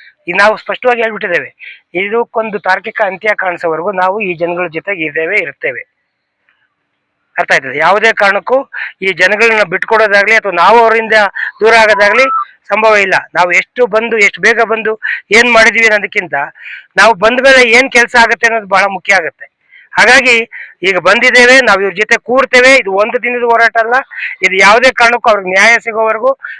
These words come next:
ನಮಗ್ ನ್ಯಾಯ ಸಿಗೋವರೆಗೂ ನಾವು ಸರ್ಕಾರದ, ಆ, ಒಂದು ಮೇಲೆ ಒತ್ತಾಯ ತಂದು ಈ ಕೆಲಸ ಮಾಡ್ಕೊಡುವಂತ ಕೆಲಸವನ್ನು ನಾವು ಮಾಡ್ತೇವೆ. ನಾವು ನಿಮ್ ಜೊತೆಗಿದ್ದೇವೆ, ಅಧಿಕಾರಿಗಳ ಜೊತೆಗಿದ್ದೇವೆ, ಜನರ ಜೊತೆಗಿದ್ದೇವೆ.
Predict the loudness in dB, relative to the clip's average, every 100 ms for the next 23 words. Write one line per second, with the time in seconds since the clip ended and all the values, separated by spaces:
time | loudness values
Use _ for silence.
0 | -2 2 4 4 4 4 2 -2 -2 0
1 | -2 -4 -10 -18 -2 0 0 0 0 0
2 | 2 4 2 0 -8 -14 -4 0 2 2
3 | 0 0 -2 -2 -4 -4 -2 -2 0 2
4 | 2 0 -2 -4 -6 -16 -14 -6 -4 -2
5 | -2 0 -2 -2 -4 -4 -6 -10 -10 -8
6 | -6 -6 -6 -8 -2 0 0 -2 -2 0
7 | 0 2 2 2 2 2 2 -2 -2 -2
8 | 0 0 -2 _ -20 _ -2 2 2 0
9 | 0 0 0 -2 -6